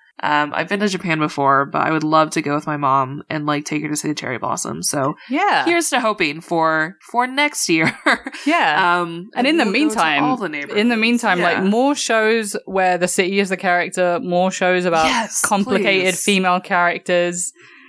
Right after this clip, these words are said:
Speaker 2: Love that. Love that for just, I would love more of that on my screen.
Speaker 1: Yeah. So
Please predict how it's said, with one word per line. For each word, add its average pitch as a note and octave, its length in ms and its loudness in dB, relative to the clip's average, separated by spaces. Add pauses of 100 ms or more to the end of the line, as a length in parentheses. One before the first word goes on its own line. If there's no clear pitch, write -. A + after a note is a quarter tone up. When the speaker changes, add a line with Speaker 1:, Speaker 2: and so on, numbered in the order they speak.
(160)
Speaker 2:
Love F3+ 300 0
that. C3+ 340 2
Love F3+ 320 -2
that F3 260 2
for D3+ 520 0
just, - 280 -4 (160)
I E3+ 40 -2
would E3 180 0
love E3 220 2
more D3+ 180 4
of C#3 40 4
that C3+ 120 2
on C#3 80 0
my C#3 100 0
screen. D#3 320 -8 (460)
Speaker 1:
Yeah. A3 480 0 (140)
So G3+ 560 0